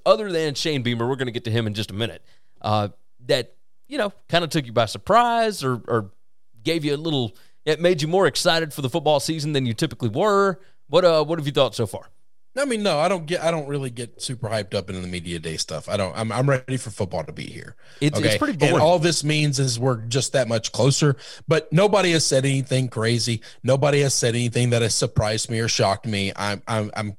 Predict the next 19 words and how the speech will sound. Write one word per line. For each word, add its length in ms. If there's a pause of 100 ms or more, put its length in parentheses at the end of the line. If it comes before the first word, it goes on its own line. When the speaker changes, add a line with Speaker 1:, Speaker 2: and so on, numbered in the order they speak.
Speaker 2:
prepared 420
for 220
it 40
all. 480 (220)
So 180
Speaker 1:
And 100
Greg 260
Sankey 320
has 120
kinda 200
been 160
cracking 360
me 120
up 180
when 120
he 140
is 120
introducing 640
people, 400